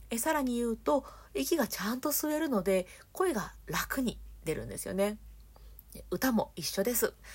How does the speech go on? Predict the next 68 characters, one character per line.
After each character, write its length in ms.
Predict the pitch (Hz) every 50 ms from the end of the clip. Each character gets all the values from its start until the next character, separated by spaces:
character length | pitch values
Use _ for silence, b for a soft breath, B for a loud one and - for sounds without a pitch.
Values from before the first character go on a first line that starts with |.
| B B B B B
え 260 | 165 170 160 160 170 151
ー、 40 | -
ま 80 | 180 -
あ、 60 | 196
例 120 | - 220 208
え 20 |
ば 140 | 175 - - -
A 200 | 180 180 190 196
メ 120 | 190 196
ロ 160 | 196 196 196
を 220 | 190 190 190 190 -
歌 280 | - - - 180 196 214
い 80 | 233 233
ま 160 | 247 254 262
し 220 | 262 - - -
た。 280 | - - 233 240 208 202 B B B B
次 280 | - - 214 190 202 202
B 260 | 151 165 202 233 254 254
メ 120 | 262 262
ロ 120 | 254 247
が 120 | 247 247 233
す 200 | - - 233 233
ご 160 | 285 302 285
い、 120 | - - -
え 300 | - 170 165 - 160 - -
ー、 20 | -
息 200 | 208 196 - 185
が 200 | 151 143 - - -
た 120 | - 160
く 80 | - -
さ 180 | - - 254 262
ん 160 | 254 262 - - - - - - - - - - - - -
使 200 | - - - 233
わ 100 | 233 233
な 100 | 233 233
き 100 | - 170
ゃ 20 | 160
い 40 | 165
け 120 | - 196
な 100 | 226 240
い 40 | 233
部 120 | 220 214
分 160 | 190 190 175 170
で 80 | 180
す 140 | 165 - 247
っ 20 |
て 120 | 214 - 175
い 60 | 156
う 60 | 156
時 200 | - 165 - -
と 100 | - -
か 120 | - - 156
に、 240 | 175 202 196 - B B B B B B B B B B B B B B B -
ふ 460 | - - 226 - 320 302 311 311 311
ー 20 | 294
っ 20 |
と 180 | - 214 - -
A 180 | - 226 247 247
メ 140 | 247 247 240
ロ 100 | 240 220
で 160 | 226 226 220
こ 140 | - 214 208
う 100 | - -
歌 180 | 208 - 220
っ 40 | 233
て 200 | - - - 233
き 140 | - 233 214
て、 340 | - - 208 208 190 -